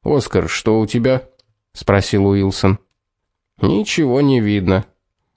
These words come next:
ответил капитан Святого Асафа. «Думаю, они прекратили запуск кораблей за пределы своей системы. По крайней мере, в этом направлении». «Похоже на то. Антония, ты что-нибудь заметила?» «Ничегошеньки»,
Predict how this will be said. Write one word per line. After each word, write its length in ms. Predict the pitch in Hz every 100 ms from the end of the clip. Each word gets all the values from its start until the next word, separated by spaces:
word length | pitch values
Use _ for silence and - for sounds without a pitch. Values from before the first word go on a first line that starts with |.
| -
ответил 500 | 87 104 104 107 95
капитан 520 | 104 87 95 101 98
Святого 500 | - 101 104 98 95
Асафа. 580 | 95 - 92 - 92 - _ _ _ _ -
«Думаю, 540 | - 165 170 170 160
они 160 | 151 147
прекратили 640 | 143 143 147 147 143 185 110
запуск 480 | 98 104 104 -
кораблей 400 | - 107 101 110
за 160 | 113 110
пределы 460 | 110 113 113 117 113
своей 360 | - 120 123
системы. 680 | 110 135 - - 104 90 85 _ _ _ _ _ -
По 140 | 120
крайней 320 | 131 135 139
мере, 300 | 135 135 135
в 40 | 135
этом 300 | 180 110 101
направлении». 800 | 92 95 92 90 90 87 85 - _ _ _ _ _
«Похоже 540 | - 117 104 113 120
на 160 | 127 135
то. 380 | - 85 85 - - _ _ _ _ -
Антония, 680 | 104 107 135 110 92 85 85
ты 240 | - 98
что-нибудь 520 | 90 104 95 95 95
заметила?» 680 | 92 95 113 180 - 90 - _ _ _ _ _ _ _ -
«Ничегошеньки», 1080 | 151 196 208 - 190 170 - 156 143 143